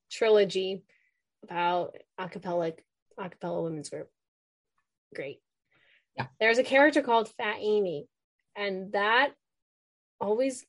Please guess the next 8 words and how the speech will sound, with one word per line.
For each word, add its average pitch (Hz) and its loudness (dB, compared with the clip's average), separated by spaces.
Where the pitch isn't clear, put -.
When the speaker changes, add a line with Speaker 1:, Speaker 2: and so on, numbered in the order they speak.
Speaker 1:
calling 247 2
her 285 2
Fat 233 2
Amy 214 2
made 233 4
me 226 0
so 196 -2
uncomfortable. 180 -4